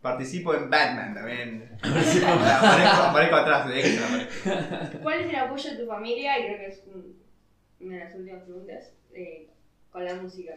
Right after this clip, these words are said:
Speaker 3: que, tipo
Speaker 1: Y al, mira, al principio era todo medio raro, también era medio, eh, como yo en, en, en mi familia no hay artistas, tipo que casi que hagan música, era como algo nuevo y
Speaker 3: Claro.
Speaker 1: algo raro, y podía escuchar mi primer tema que no era bueno,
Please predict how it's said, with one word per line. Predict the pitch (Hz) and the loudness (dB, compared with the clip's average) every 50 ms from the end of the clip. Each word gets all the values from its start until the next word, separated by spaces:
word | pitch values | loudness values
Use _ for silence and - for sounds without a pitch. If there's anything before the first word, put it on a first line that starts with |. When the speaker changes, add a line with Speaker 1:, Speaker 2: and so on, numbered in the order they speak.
| - - | -18 -20
Speaker 3:
que, | - - - - - | -20 -20 -20 -20 -20
tipo | - - - - - - - - - _ _ _ _ _ _ _ _ _ _ _ _ _ | -20 -20 -20 -20 -20 -20 -20 -20 -20 _ _ _ _ _ _ _ _ _ _ _ _ _
Speaker 1:
Y | - 156 165 165 156 - - | -8 -4 -4 -2 -2 -2 -2
al, | 135 143 - 156 | -2 -2 0 0
mira, | 151 139 131 127 | 0 0 0 -2
al | 127 | -2
principio | 135 160 - - 214 226 240 247 247 247 240 240 247 262 - - - _ _ _ _ _ _ _ _ | -4 -6 -6 -4 -4 -6 -4 -6 -4 -4 -4 -4 -4 -6 -10 -14 -20 _ _ _ _ _ _ _ _
era | - 160 170 165 156 | -2 0 0 2 2
todo | 170 170 165 165 | 0 0 0 0
medio | 170 170 165 160 160 | 0 0 0 2 4
raro, | 165 170 175 175 175 175 170 165 - | 6 8 8 8 8 6 2 2 0
también | 151 139 151 170 175 | 0 -2 0 0 0
era | 170 165 127 139 | 2 2 2 2
medio, | 147 151 160 156 147 135 131 - - - - - _ _ _ | 0 0 0 2 2 2 0 -2 -6 -10 -14 -20 _ _ _
eh, | - 107 98 101 98 98 95 95 92 - _ _ _ _ _ _ _ _ _ _ _ _ _ _ | -20 -18 -16 -16 -16 -16 -16 -18 -20 -20 _ _ _ _ _ _ _ _ _ _ _ _ _ _
como | - 123 127 131 127 | -14 -12 -12 -10 -8
yo | - - 156 165 170 | -6 -4 -2 -2 -2
en, | 165 156 151 104 95 | -2 -4 -6 -10 -12
en, | 113 113 107 - - 107 | -12 -14 -14 -14 -14 -16
en | 110 | -16
mi | 107 107 | -16 -14
familia | - 117 117 135 143 151 135 | -12 -10 -8 -6 -4 -2 -2
no | 135 135 139 | -2 -2 -4
hay | 139 139 131 127 120 113 110 110 107 101 - - _ _ | -4 -4 -6 -6 -8 -8 -10 -10 -12 -14 -16 -20 _ _
artistas, | - - - - 147 143 - - - 127 123 - - - - - - - _ _ _ _ _ _ _ _ _ _ _ _ - | -20 -20 -12 -10 -10 -8 -8 -8 -6 -4 -4 -4 -4 -6 -10 -16 -18 -20 _ _ _ _ _ _ _ _ _ _ _ _ -16
tipo | 113 110 107 98 | -14 -12 -12 -12
que | 92 92 90 92 | -12 -12 -14 -14
casi | 90 90 - 131 113 | -16 -16 -14 -10 -8
que | 117 | -6
hagan | 117 120 117 123 135 | -6 -4 -4 -6 -6
música, | 139 135 - - 131 - - 127 127 131 135 | -6 -8 -8 -10 -10 -6 -2 0 2 2 4
era | 143 135 127 | 4 2 2
como | 123 117 110 110 113 | 0 -2 -4 -4 -2
algo | 123 135 139 131 | -2 -2 -2 -2
nuevo | 127 131 139 147 147 151 147 151 151 151 147 | -2 -2 0 2 4 6 8 8 8 8 8
y | 135 | 6
Speaker 3:
Claro. | 131 131 139 139 135 | 4 4 4 4 4
Speaker 1:
algo | 135 135 | 4 6
raro, | 147 147 147 151 151 151 151 139 | 6 8 8 8 10 8 8 6
y | 131 127 | 6 2
podía | 127 135 151 | 2 4 4
escuchar | 151 - 139 165 156 156 | 4 2 0 -2 -2 -2
mi | 147 | -2
primer | - - 139 147 151 143 - | -4 -4 -4 -2 -2 -2 0
tema | 160 160 160 156 - | 0 0 0 0 -2
que | 110 - | -2 -4
no | 113 120 | -6 -4
era | 131 139 135 139 151 | 0 2 4 4 4
bueno, | 160 170 175 170 170 170 170 170 170 - - - | 4 6 6 6 6 6 6 6 4 2 0 -2